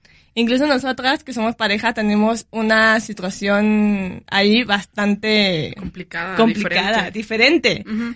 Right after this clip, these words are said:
Speaker 1: Es muy diferente. Ve-, crecimos en la misma ciudad.
Speaker 2: Sí.
Speaker 1: Tenemos aproximadamente la misma edad, así que somos más o menos de la misma generación. Y aún con eso, eh, nos han tocado cosas muy diferentes para vivir. Ay, qué bonito, nos están mandando un corazón por cabina.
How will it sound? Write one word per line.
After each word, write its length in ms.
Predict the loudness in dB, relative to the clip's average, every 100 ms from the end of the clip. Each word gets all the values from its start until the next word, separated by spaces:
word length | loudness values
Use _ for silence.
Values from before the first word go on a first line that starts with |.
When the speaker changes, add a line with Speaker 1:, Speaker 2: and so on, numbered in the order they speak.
| -4
Speaker 1:
Es 120 | 2
muy 180 | 4 4
diferente. 600 | 2 -2 -2 -2 0 0 -2 _ _ -2
Ve-, 160 | 0 2
crecimos 460 | 4 6 6 6 6
en 80 | 4
la 60 |
misma 220 | 4 2 0
ciudad. 340 | 0 2 0 -2 _ _
Speaker 2:
Sí. 140 | -12 0
Speaker 1:
Tenemos 440 | 2 4 2 0
aproximadamente 760 | -4 -8 -10 -4 -2 0 0 2
la 80 | 2
misma 220 | 4 4
edad, 120 | 4
así 140 | 2
que 80 | -2
somos 200 | -2 0
más 180 | -2 -2
o 60 | -4
menos 180 | -2 -2
de 60 |
la 80 | -2
misma 200 | -2 -4
generación. 640 | -4 -6 -6 -4 -4 -4 -10 _ _ _ -20 _ _ _ _ _ 0
Y 180 | 4
aún 240 | 6 4 4
con 220 | 2 4
eso, 480 | 4 4 2 0 -4 _ _ _ _ _ _ _ 0
eh, 160 | 2
nos 140 | 2 0
han 100 | -2
tocado 340 | -2 -2 -2
cosas 220 | -4 -8
muy 120 | -6 -6
diferentes 400 | -6 -10 -10 -16
para 200 | -18 -18
vivir. 300 | -18 -20 _ _ -4
Ay, 300 | 2 6 4
qué 80 | 2
bonito, 320 | -2 -2 -2 -6
nos 100 | -8
están 180 | -10
mandando 240 | -8 -6 -6
un 60 |
corazón 340 | -6 -8 -6 -6
por 180 | -6 -2
cabina. 380 | 2 4 6